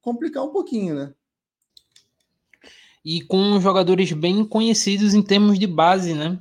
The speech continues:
Speaker 2: É, o Bill, né, revelado no Flamengo, e principalmente o Carlinhos, que é, que foi artilheiro da Copinha de dois mil e, eu não lembro agora, é, pelo Corinthians, é, dois mil e dezoito, por aí, dois mil e dezenove.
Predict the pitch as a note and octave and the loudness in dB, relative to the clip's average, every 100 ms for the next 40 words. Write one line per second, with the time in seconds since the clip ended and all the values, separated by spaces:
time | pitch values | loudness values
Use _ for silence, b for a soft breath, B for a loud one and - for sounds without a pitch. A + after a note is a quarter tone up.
0 | _ A#2+ A#2+ C3 B2+ B2+ C3+ C3+ A#2+ D#3+ | _ -6 0 4 6 6 4 0 0 0
1 | A3 F#3 E3 E3+ C3 B2+ C3 B2+ B2+ B2+ | 2 0 -2 -4 -4 -2 -2 -2 -4 -6
2 | D3+ D#3 D3 E3 G3 G3 G3 B B B | -6 -6 -4 -4 -2 -4 -6 B B B
3 | _ C#3+ D3+ D#3 C#3 F3+ - - G3+ E3 | _ -4 -2 -4 -4 -8 -8 -6 -4 -4
4 | F3+ G3 G3 F3 D#3 D3+ F#3+ D3+ A#2+ A#2 | -6 -6 -6 -4 -2 -2 -2 -2 -4 -8
5 | - B2+ B2 B2 A#2 - C3 - C3 C3+ | -10 -8 -6 -6 -8 -8 -10 -4 -4 -4
6 | - C3 C#3+ C3+ C#3 C3 - C#3 D3 C#3 | -4 -2 -2 -2 -2 -4 -4 -4 -2 -2
7 | C3+ C#3 C3+ B2 B2+ D#3 C#3+ C#3+ D#3+ D#3 | -2 0 0 -2 -6 -6 -6 -6 -6 -2
8 | D3 C#3 B2+ B2 C3+ B2+ B2 A#2+ A2 G#2+ | 0 2 0 -2 -2 -2 -4 -6 -8 -10
9 | G#2+ _ _ _ _ _ B2+ C3 C3 - | -10 _ _ _ _ _ -2 2 2 2
10 | C3+ C#3 D3+ C3+ C3 A2+ A2 - C3 A#2+ | -2 0 2 2 0 -4 -16 -8 -4 -2
11 | B2+ A#2 A2+ A#2+ B2+ A#2+ C3+ C3 A2+ A2+ | -2 -2 -8 -4 -2 -2 0 0 0 0
12 | B2 A#2+ - A2+ A2 A2 A#2 A2+ A#2+ A2+ | 0 -2 -6 -8 -6 -6 -6 -6 -6 -6
13 | B2 A#2+ A2+ A#2 G#2+ | -6 -4 -4 -4 -6